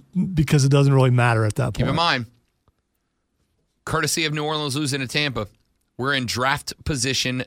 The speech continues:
Speaker 2: number six right now. Detroit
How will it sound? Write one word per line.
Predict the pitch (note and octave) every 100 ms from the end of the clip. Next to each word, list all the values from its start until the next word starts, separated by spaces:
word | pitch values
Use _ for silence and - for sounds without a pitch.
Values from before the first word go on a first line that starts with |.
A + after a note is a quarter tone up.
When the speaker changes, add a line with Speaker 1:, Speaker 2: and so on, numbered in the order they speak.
| -
Speaker 2:
number | A#2 A#2 A#2 A2
six | - - - B2 - -
right | G2+ F2
now. | E2 B1 - _ - _ _ _ _
Detroit | A#2+ - G#3 A#3+ F#3+